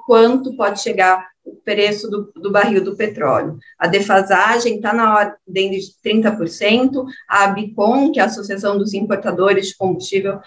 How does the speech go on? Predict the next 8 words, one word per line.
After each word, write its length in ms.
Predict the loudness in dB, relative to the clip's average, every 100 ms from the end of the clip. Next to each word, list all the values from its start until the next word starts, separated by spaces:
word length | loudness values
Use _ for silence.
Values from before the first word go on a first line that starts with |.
| -20 _
ontem, 640 | 2 4 4 2 0 -2 2
é, 300 | 4 4 0 -10
concedeu 480 | -6 -4 -2 0 2
entrevistas 720 | 2 2 -2 -4 -6 -2 -4 -4 -10 _
mostrando, 800 | -2 0 2 6 6 6 4 4 2
é, 220 | 2 2
que 160 | 2 0
a, 360 | 0 2 0